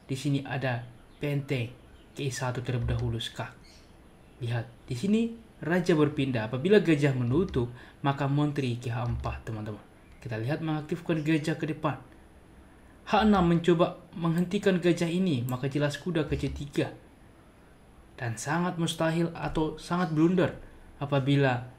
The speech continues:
hitam mencoba rokade di posisi ini, teman-teman. Karena apa? Gajah akan memukul pion. Pion menerima gajah tentunya, maka menteri memukul pion,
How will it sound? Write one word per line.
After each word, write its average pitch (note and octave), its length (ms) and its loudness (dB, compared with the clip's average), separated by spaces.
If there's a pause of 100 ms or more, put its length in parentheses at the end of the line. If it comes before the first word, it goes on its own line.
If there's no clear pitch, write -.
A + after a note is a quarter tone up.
(140)
hitam F#3+ 320 2
mencoba D3 320 2
rokade B2+ 400 -2
di A#2+ 160 -2
posisi B2 400 -4
ini, A#2 160 -2
teman-teman. G#2+ 480 -8
Karena C#3+ 320 -2
apa? - 320 -4 (480)
Gajah C#3+ 400 -2
akan B2 160 -2
memukul A#2+ 320 0
pion. A2 280 -6 (840)
Pion F3 160 6
menerima D3+ 480 4
gajah C3 320 0
tentunya, A#2+ 480 -2
maka A2+ 240 -6
menteri B2 520 -2 (280)
memukul A2 400 -6
pion, F#3 400 4